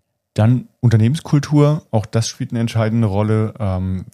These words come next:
wenn Überstunden halt auch zum Beispiel belohnt werden oder wenn die erwartet werden oder eigentlich schon einkalkuliert sind, ähm, dann wird natürlich das längere Verbleiben im Büro auch belohnt, ähm, oder ist Beweis für Engagement.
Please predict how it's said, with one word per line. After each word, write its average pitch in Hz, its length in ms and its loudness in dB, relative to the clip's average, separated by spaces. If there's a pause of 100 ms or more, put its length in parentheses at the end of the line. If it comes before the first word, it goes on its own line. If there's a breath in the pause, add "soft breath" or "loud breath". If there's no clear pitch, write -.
wenn 98 540 0
Überstunden 98 760 2
halt 95 240 2
auch 98 340 -4
zum - 160 0
Beispiel 98 260 2
belohnt 98 480 2
werden 90 360 2
oder 92 300 -2
wenn 92 180 0
die 98 140 -2
erwartet 98 480 0
werden 90 260 2
oder 95 180 -2
eigentlich 95 200 -6
schon 98 140 -10
einkalkuliert 95 720 -8
sind, 95 320 -6 (640 soft breath)
ähm, 87 480 0
dann 95 160 2
wird 98 140 -2
natürlich 98 280 -6
das - 180 -6
längere 90 300 -2
Verbleiben 87 380 -4
im 87 120 -2
Büro 104 340 0
auch 98 240 -6 (160)
belohnt, 110 640 -4 (540)
ähm, 98 160 -6
oder 113 200 0
ist 107 140 -4
Beweis 101 440 2
für - 140 0
Engagement. 85 680 -2